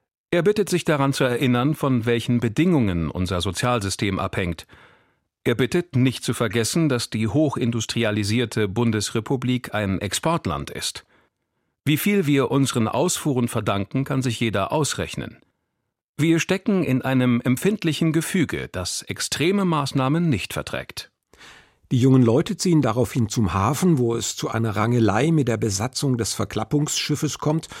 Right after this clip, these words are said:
Speaker 2: und schließlich weiter zur nahegelegenen Fabrik. Unter den Protestierern ist auch die Tochter des Fabrikdirektors, die der Gruppe Zugang zum Werk verschafft. Dort kommt es zu einem tragischen Unfall der Tochter,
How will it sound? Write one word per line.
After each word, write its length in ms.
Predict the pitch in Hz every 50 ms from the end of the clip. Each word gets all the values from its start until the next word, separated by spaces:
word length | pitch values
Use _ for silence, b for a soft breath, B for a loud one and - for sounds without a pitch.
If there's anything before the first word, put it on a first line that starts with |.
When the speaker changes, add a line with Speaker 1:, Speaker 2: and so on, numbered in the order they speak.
| B B B B B B
Speaker 2:
und 120 | 170 143
schließlich 440 | - - 165 190 - - 170 - 127
weiter 340 | 110 101 127 156 - 196 185
zur 400 | - - - 147 147 143 143 131 -
nahegelegenen 840 | 135 117 107 120 131 143 123 131 120 120 120 113 117 113 113 113 107
Fabrik. 540 | - 127 - - 113 104 95 - - - B B B B B B B B B B B
Unter 180 | B 151 - 165
den 180 | 147 160 147
Protestierern 760 | 139 151 165 - 180 160 - - - 185 214 202 208 202 202 202
ist 260 | 185 175 151 - -
auch 140 | 160 147 -
die 200 | - 156 139 -
Tochter 440 | - 160 151 - - - 147 135 131
des 160 | 127 117 -
Fabrikdirektors, 1120 | - 120 104 - 131 139 135 - 143 117 - 101 101 - - 120 117 120 156 147 - - b b b b b b b b -
die 60 | 143
der 120 | 127 131
Gruppe 320 | 113 - 135 139 - 170 123
Zugang 520 | - - - 180 156 - 143 127 131 120
zum 200 | - - 131 123
Werk 280 | 107 110 101 98 - -
verschafft. 640 | 117 107 - - - - - - - - - - b b b b b b b b
Dort 160 | 123 113 -
kommt 200 | - 151 139 131
es 100 | 135 -
zu 120 | - 147
einem 340 | 127 117 131 127 120 120 -
tragischen 500 | - - 117 120 131 147 165 123 120 131
Unfall 600 | - - 147 175 175 - - 143 131 135 131 123 110
der 200 | - 117 110 -
Tochter, 460 | - - 147 - - - 156 160